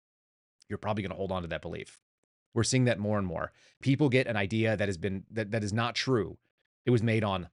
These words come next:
less than accurate information or not enough information at the time. Someone jumped to a conclusion and they hold on to it. And that's what I would ask you guys to do. You need to be evaluating all sources based on their proximity, their, um, their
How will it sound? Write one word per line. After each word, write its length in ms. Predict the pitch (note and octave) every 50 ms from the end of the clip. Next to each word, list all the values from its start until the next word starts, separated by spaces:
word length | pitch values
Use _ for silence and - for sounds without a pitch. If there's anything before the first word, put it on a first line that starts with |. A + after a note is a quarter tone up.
| _ _ _
less 300 | - G2 A2 C3 D#3 -
than 320 | - - C#3 B2+ B2 A#2+ - -
accurate 380 | - B2 B2 B2 - C3+ B2 A#2+
information 600 | A2+ - A#2+ A2 A2 A2 G#2+ G2+ - A#2 G#2+ G#2
or 200 | - A#2 G#2 G2
not 260 | F#2 G2 A2 A#2 C3+ B2+
enough 260 | A#2+ A#2 A#2 - B2
information 420 | A#2 A2 A2 A2 A2 G#2 - A2+
at 60 | G2+
the 60 | - -
time. 400 | - - G2+ F#2 E2+ E2 E2+ - - _
Someone 340 | - - B2+ B2+ C3+ C#3+ C#3
jumped 240 | - C3 B2+ B2+ -
to 80 | - C3+
a 60 | B2+
conclusion 640 | - C3 B2 - - C3+ B2 A2+ F#2 G2 F#2 F2 E2+ - - - -
and 120 | A#2 G#2+
they 100 | G2+ F#2+
hold 320 | - - - A#2+ A#2+ G#2+ - -
on 180 | G2 F#2+ F#2
to 160 | - - -
it. 120 | - - - _ - - _
And 120 | - G2 A2
that's 180 | B2+ C#3 -
what 80 | D3 C3+
I 60 | B2+
would 140 | B2 B2 - -
ask 260 | A2 A2 G#2+ - -
you 80 | A2
guys 180 | F#2+ G#2 F#2+ -
to 80 | - F#2
do. 200 | E2 F2 - - - - _ _ _ _
You 160 | - G#2 A2
need 160 | A#2+ C3 C#3
to 60 | C3 B2
be 160 | B2+ A#2+ A#2 -
evaluating 560 | - A2+ G2 A#2 A#2+ C#3 C#3 C3 C3 A#2+ A#2+ -
all 240 | - A#2+ C#3 E3+
sources 600 | E3 - - C3+ A#2+ G#2+ - - F#2 F2+ F2 - - - _ _
based 240 | - A2+ A2 - -
on 100 | G2+ G2
their 100 | F2+ E2+
proximity, 720 | - - A#2 C3 D#3 - - D#3 D#3 D#3 D3+ D#3 D#3+ C#3 - _ _ _ _ _ _ _ _
their, 320 | - A#2 A2+ G#2 G2+ G2
um, 420 | G2 G2 F#2+ F#2 F2+ E2+ E2+ F2+ - _ _ _ _ _ _ -
their 340 | G#2+ G2+ G2+ F2+ E2+ D#2+